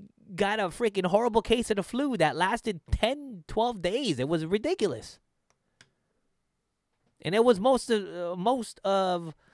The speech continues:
it was a severe, it was most of them, one of the most painful and god-awful flus I've ever had to endure.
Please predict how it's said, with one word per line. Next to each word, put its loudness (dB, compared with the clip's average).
it 2
was 2
a 2
severe, 0
it 0
was 2
most 0
of -6
them, -2
one 0
of 0
the 0
most -2
painful -2
and -2
god-awful -2
flus 0
I've 2
ever 0
had 0
to -8
endure. -6